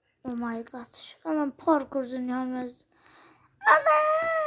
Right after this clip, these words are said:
Ana! Bir dakika, burada bir şey var mı? Bir bak, yokmuş.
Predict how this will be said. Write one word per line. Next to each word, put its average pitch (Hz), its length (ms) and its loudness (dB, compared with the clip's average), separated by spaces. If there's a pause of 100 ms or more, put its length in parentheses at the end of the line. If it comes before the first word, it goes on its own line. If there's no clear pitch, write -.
(760)
Ana! 339 920 4 (460)
Bir 262 60 -20
dakika, 247 280 -12
burada 247 260 -10
bir 240 60 -12
şey 254 200 -10
var 247 200 -2
mı? 262 200 -4
Bir 262 140 -4
bak, 247 260 -8
yokmuş. 254 480 -8